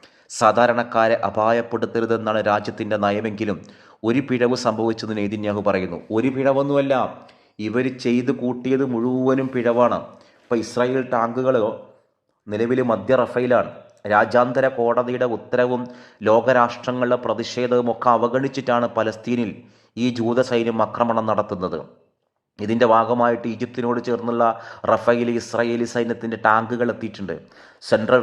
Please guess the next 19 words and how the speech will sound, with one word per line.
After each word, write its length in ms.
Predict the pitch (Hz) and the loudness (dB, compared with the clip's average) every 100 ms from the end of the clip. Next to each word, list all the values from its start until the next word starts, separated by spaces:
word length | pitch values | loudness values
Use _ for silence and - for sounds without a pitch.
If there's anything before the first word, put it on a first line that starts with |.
| 113 | 2
റഫയിലെ, 440 | 110 120 120 117 113 - - - - | -4 -2 0 0 0 -4 -20 -8 2
ആ, 20 | 107 107 113 110 110 107 117 | 6 6 6 6 4 2 2
പള്ളിക്ക് 400 | 113 131 131 135 | 2 0 -4 -2
സമീപം 340 | 120 113 120 120 | -2 -2 -4 -6
ഇസ്രായേൽ 320 | 107 117 120 120 | -4 -4 -4 -2
സാ-, 260 | 117 113 82 107 107 | 0 0 0 -2 2
ടാങ്കുകൾ 440 | 107 117 120 123 117 | 2 0 -2 -2 -2
നീങ്ങുന്ന 340 | 110 113 117 113 | -4 -2 -2 -2
ദൃശ്യങ്ങളൊക്കെ 760 | 107 - - 143 135 113 - 101 - - - | -6 -8 -2 2 4 2 0 -4 -4 -12 -2
മീഡിയ 260 | 120 123 127 110 | 0 0 0 0
പുറത്തുവിട്ടിരുന്നു. 640 | 110 123 110 104 92 82 71 _ _ _ _ 107 | -2 -2 -4 -4 -8 -8 -12 _ _ _ _ -10
പശ്ചിമേഷ്യൻ 500 | - 123 127 - 127 120 | 0 2 2 -2 0 0
സംഘർഷങ്ങൾ 540 | 120 123 - 123 123 123 113 | 2 0 0 0 2 2 0
മധ്യസ്ഥ 380 | 101 123 - 127 - | 0 -4 2 2 4
വഹിക്കുന്ന 520 | 113 113 - 127 123 123 110 | 0 0 -4 -4 0 0 -2
ഈജിപ്തിൻ്റെ 540 | 110 123 - 123 123 123 104 107 | -8 -10 -8 -4 0 0 -2 -6
എതിർപ്പിനിടയാക്കുന്നതാണ് 1040 | 120 120 135 127 120 120 120 120 117 113 107 | -6 -6 -2 0 2 2 0 -2 0 0 -4
പുതിയ 160 | 110 110 | -4 -4
സംഭവങ്ങൾ. 440 | 107 101 95 90 | -4 -2 -2 -2